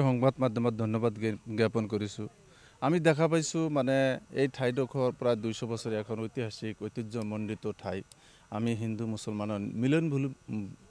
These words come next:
মিলন ভূমি বুলি ক'ব পাৰোঁ। আমি সৰুৰে পৰা, উম, চাই আহিছোঁ এই ঠাইখিনিত, মানে, প্ৰতি মাহৰ, প্ৰতি বছৰৰ শেষত, মানে, এটা বিৰাট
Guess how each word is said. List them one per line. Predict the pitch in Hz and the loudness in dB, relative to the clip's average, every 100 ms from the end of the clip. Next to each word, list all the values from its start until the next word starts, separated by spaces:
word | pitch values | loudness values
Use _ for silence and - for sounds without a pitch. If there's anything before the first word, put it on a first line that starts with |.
| - | -4
মিলন | 131 160 180 | 2 4 4
ভূমি | 143 147 160 | 2 2 2
বুলি | 160 160 | 0 -2
ক'ব | 131 113 - | -2 -2 -2
পাৰোঁ। | 104 117 202 - - - - | -2 -2 -8 -18 -20 -20 -12
আমি | 113 127 | -2 2
সৰুৰে | 135 135 151 165 | 2 4 4 4
পৰা, | 160 156 156 - - | 6 6 6 2 -4
উম, | 131 123 | -2 0
চাই | 110 131 165 175 | 2 4 6 6
আহিছোঁ | 160 160 | 4 2
এই | 156 | 0
ঠাইখিনিত, | 143 127 139 135 139 - | 2 0 2 0 -2 -2
মানে, | 127 127 | -2 0
প্ৰতি | 123 139 - 147 | -2 -4 -4 -2
মাহৰ, | 139 117 123 127 - | -2 0 2 0 0
প্ৰতি | 143 - 143 | -4 -2 -2
বছৰৰ | 123 117 131 | 0 0 0
শেষত, | 120 107 123 - | 0 -2 -4 -4
মানে, | 110 113 | -4 -6
এটা | 101 113 | -4 -4
বিৰাট | 101 110 | -2 -2